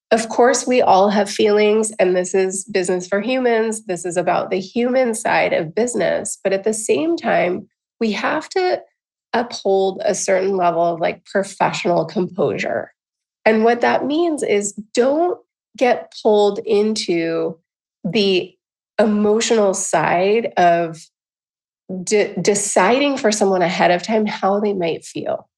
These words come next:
And this is with any difficult conversation you might have with someone. It's really easy for us to say, "Oh no, I'm gonna have this conversation with them, and then they're gonna be sad, and then this is gonna happen, and then that's gonna happen." You have no idea what they're gonna feel,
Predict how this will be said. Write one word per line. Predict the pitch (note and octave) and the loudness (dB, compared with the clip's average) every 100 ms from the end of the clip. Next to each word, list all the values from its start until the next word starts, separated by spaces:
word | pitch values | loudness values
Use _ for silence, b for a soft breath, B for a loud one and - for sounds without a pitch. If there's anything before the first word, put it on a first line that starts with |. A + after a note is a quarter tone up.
| _ - | _ -6
And | C4+ | -2
this | E4+ G#4+ | 0 0
is | F#4 B3 | -2 0
with | A3+ - | -2 -2
any | F#3+ F#3 F#3+ F#3+ F#3+ - _ | 0 2 4 2 -2 -16 _
difficult | - F#3+ F#3+ G#3+ - | -2 0 0 0 0
conversation | - F#3 E3+ F3 E3+ F3 G#3 | 0 -2 0 -2 -2 -4 -2
you | E3 | -2
might | D#3+ - | -2 -2
have | F3+ - - | -4 -6 -6
with | - | -8
someone. | - E3+ - - G#3+ _ _ _ _ - | -6 -2 0 -2 -6 _ _ _ _ 0
It's | B3 A#3+ | 0 2
really | B3 D#4+ D#4+ | 2 2 2
easy | B3 A#3 A3 | 2 2 2
for | A3 | 4
us | F#3+ F#3 | 2 2
to | - | -2
say, | - F3+ - | 2 2 4
"Oh | A#3+ C#4 | 2 2
no, | C4+ C4+ B3 B3+ B3 B3 | 0 0 0 0 -2 -2
I'm | A3 | -2
gonna | G3+ F#3+ | -2 -2
have | G3+ A#3 | -4 -4
this | B3+ | -6
conversation | - C4 C4 C4 B3+ | -6 -4 -2 -2 -2
with | C4 | -2
them, | B3+ A#3+ A#3+ | 0 0 0
and | A3 D#3+ | -2 -2
then | F3 | -2
they're | A3 | -4
gonna | B3+ C4+ | -4 -6
be | C4 | -8
sad, | B3 B3+ B3+ B3 B3 G#3 | -6 -6 -2 0 2 2
and | F#3+ | 2
then | E3+ | 0
this | F3+ G#3+ | 0 -4
is | B3+ | -6
gonna | - C4 A#3 | -2 0 0
happen, | A3+ A3 G#3+ | 0 -2 -2
and | F#3+ | 0
then | F3 E3 | 0 0
that's | E3 - | -2 -4
gonna | - D#3+ | -6 -4
happen." | D#3+ - - - _ _ - | -4 -4 -4 -8 _ _ -4
You | A3+ B3 | -2 0
have | C#4 C#4+ B3+ | 2 2 2
no | A#3 A3 G3+ | 0 2 2
idea | F#3 F3 D#3+ C#3+ - - | 2 0 0 0 -2 -4
what | E3+ F#3 F#3 | -2 -2 2
they're | F3 E3+ | 0 2
gonna | D#3 D#3+ | 0 -2
feel, | - D#3 E3 C4+ D#4+ | -4 0 0 0 -6